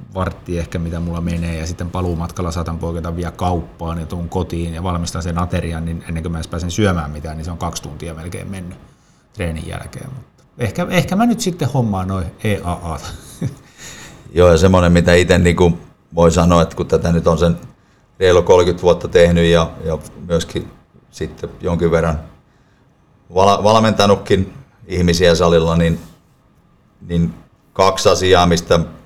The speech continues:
Speaker 2: voin itse sanoa, mistä on selkeästi ollut niinku hyötyä ihmisille, niin se on nimenomaan tuo E A-aminohappo. Sitä myydään myöskin P C A muodossa, mitä löytyy tosi paljon tuolta, mutta niin kun E A on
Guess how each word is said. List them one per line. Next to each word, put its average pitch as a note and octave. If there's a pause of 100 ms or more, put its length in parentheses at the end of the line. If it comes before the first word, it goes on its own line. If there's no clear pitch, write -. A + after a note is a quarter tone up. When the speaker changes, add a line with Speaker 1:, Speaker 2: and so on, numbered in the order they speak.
(180)
Speaker 2:
voin F2+
itse F#2
sanoa, E2+ (1500)
mistä E2+
on E2+
selkeästi F2
ollut E2
niinku E2
hyötyä E2 (280)
ihmisille, D#2+
niin D2+
se -
on D#2
nimenomaan D#2+
tuo D#2
E D#2+
A-aminohappo. D2+
Sitä E2
myydään E2+
myöskin E2+
P -
C E2+
A C#2+ (840)
muodossa, D#2+
mitä D#2
löytyy D#2
tosi D#2+
paljon D2+
tuolta, D2+
mutta D2
niin D2
kun D2
E D#2
A D2+
on D2